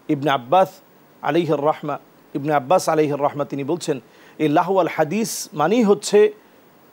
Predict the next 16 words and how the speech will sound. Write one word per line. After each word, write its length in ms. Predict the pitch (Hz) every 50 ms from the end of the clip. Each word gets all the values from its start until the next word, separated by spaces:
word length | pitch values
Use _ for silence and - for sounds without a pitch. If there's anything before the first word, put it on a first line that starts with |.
| _ _ - 110 107
গিনা, 440 | 156 165 175 180 185 196 208 - - - _ _ _ - 123
গান 280 | 143 143 156 170 175 160
বাজনা, 440 | 151 147 127 113 113 139 156 170 - - _
অমূলক 420 | 147 151 156 156 160 170 202 208 - -
কথাবার্তা, 600 | 160 - 165 151 143 135 - - 139 156 - - - _ _ _ - _ _ _
যেগুলো 360 | 139 123 160 151 165 185 196
মানুষকে 500 | 180 170 156 170 160 - - - 175 165 - - _
আল্লাহ 320 | - 156 151 156 185 190 196
রাব্বুল 280 | 185 165 156 151 165
আলামিনের 340 | 165 156 151 151 175 196 196 -
পথ 120 | - 160 156 -
থেকে 180 | - 160 143 151
দূরে 260 | 131 131 175 190 190
সরিয়ে 340 | - - 165 143 151 147 139
নিয়ে 200 | 131 131 127 120
যায়। 140 | 117 -